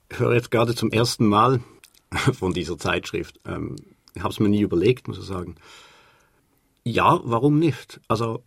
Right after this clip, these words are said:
wobei eben, es ist auch immer die Frage, wie entsteht ein sogenanntes negatives Resultat? Also wenn ich eine ökologische Theorie habe, die eine Voraussage macht und diese Voraussage dann teste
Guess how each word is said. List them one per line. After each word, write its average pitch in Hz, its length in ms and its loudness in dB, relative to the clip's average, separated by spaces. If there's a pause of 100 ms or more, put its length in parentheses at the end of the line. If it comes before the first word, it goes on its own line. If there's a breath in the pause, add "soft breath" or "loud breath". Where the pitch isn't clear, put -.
(100)
wobei 127 240 0
eben, 165 180 4
es 151 140 4
ist 147 180 -2
auch 156 160 2
immer 156 200 2
die 143 120 0
Frage, 135 320 2 (320)
wie 151 420 2
entsteht 139 760 -2
ein 107 320 -4 (260)
sogenanntes 104 560 -2
negatives 98 840 0
Resultat? 90 600 -4
Also 95 160 -4
wenn 104 120 0
ich 107 40 -2
eine 107 200 -2
ökologische 110 640 0
Theorie 104 480 0
habe, 160 340 -4
die 120 180 -4
eine 107 140 -2
Voraussage 101 800 -4
macht 185 420 -8 (500 loud breath)
und 120 220 -2
diese 123 320 -4
Voraussage 110 640 -2
dann 98 240 -6
teste - 560 -2